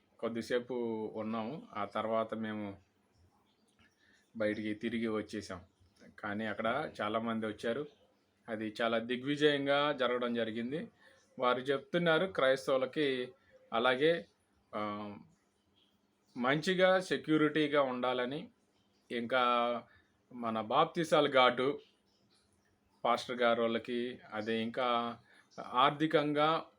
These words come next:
కొద్దిగా వెనుకబడినటువంటి పాస్టర్ల గారు వాళ్ళకి కూడా సహాయం చేయాలని వారు తీర్మానం చేశారని వారు చెప్తున్నారు. అలాగే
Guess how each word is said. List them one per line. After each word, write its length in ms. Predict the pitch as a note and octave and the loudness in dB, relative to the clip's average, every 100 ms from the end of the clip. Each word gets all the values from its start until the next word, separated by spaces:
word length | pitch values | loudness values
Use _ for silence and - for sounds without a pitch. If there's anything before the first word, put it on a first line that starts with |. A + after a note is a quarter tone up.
| _ _ _ _ _ _ _ _ | _ _ _ _ _ _ _ _
కొద్దిగా 520 | - B2 B2+ B2 A#2 - _ _ - | -4 -4 0 0 0 -2 _ _ -6
వెనుకబడినటువంటి 920 | C3 F3 F3 D#3+ D3 C#3+ C3+ C3+ A#2 | -2 0 0 2 2 0 0 -2 -4
పాస్టర్ల 520 | A#2 B2 B2+ C3+ B2 | -2 0 0 -2 -2
గారు 240 | B2 A#2+ | -2 -2
వాళ్ళకి 200 | A#2+ A#2 | -2 -4
కూడా 420 | A2+ B2 C#3 C#3 - _ _ _ | -6 -2 2 0 0 _ _ _
సహాయం 440 | - B2 D#3 D#3 D#3 | -2 0 4 2 2
చేయాలని 500 | D3 C3 B2+ B2+ D#3 | 4 6 4 2 0
వారు 280 | D3+ A#2+ A#2 | 0 2 2
తీర్మానం 520 | A2 C#3+ D3+ C#3+ C3+ | 0 -2 0 0 -2
చేశారని 520 | A#2+ A#2+ A#2+ A#2+ A#2 B2 | -2 -4 -2 0 0 0
వారు 200 | A2+ A2 | -2 -2
చెప్తున్నారు. 640 | G#2 - A#2 A2 G#2 F3+ - _ _ _ _ _ _ _ - | -6 -8 -4 -4 -4 -6 -12 _ _ _ _ _ _ _ -8
అలాగే 460 | G#2+ A#2 C#3 G3 | -2 0 2 2